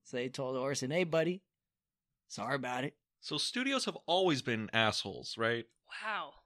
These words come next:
Speaker 2: Who would have thought studios would have been assholes? But I'm gonna let everybody know what the hell this movie is about, 'cause
Speaker 1: Yeah, yeah, break it down.
Speaker 2: 'cause odds are no one's seen this movie.
Speaker 1: Absolutely not.
Speaker 2: Absolutely not.
Speaker 1: It's,
Speaker 2: Not a
Speaker 1: uh,
Speaker 2: soul.
Speaker 1: no, it,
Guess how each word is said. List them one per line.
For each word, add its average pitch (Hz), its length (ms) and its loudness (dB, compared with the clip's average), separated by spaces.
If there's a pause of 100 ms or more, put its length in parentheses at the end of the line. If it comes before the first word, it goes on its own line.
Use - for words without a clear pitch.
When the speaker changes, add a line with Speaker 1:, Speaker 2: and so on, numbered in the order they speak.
Speaker 2:
Who 202 140 -6
would 269 120 0
have 254 80 -8
thought 147 380 0
studios 139 520 4
would 120 120 2
have 123 80 2
been 117 120 2
assholes? 107 760 0 (240)
But 131 340 2 (460)
I'm 165 120 4
gonna 196 360 2
let 160 180 4
everybody 156 320 2
know 139 140 4
what 135 220 0
the 120 120 2
hell 131 220 0
this 123 160 0
movie 123 180 0
is 104 100 2
about, 101 400 2
'cause 285 260 4
Speaker 1:
Yeah, 269 120 -2
yeah, 170 60 2
break 175 320 2
it 208 80 0
down. 156 260 2
Speaker 2:
'cause 156 220 0
odds 180 320 2
are 156 580 6 (160)
no 127 420 2
one's 160 240 2
seen 190 200 0
this 196 180 0
movie. 214 100 6
Speaker 1:
Absolutely 160 540 6
not. 123 240 -2 (160)
Speaker 2:
Absolutely 120 480 2
not. 117 160 4
Speaker 1:
It's, - 120 0
Speaker 2:
Not 143 120 4
a - 20 4
Speaker 1:
uh, 143 40 2
Speaker 2:
soul. 123 420 4
Speaker 1:
no, 165 240 -2
it, 151 180 -4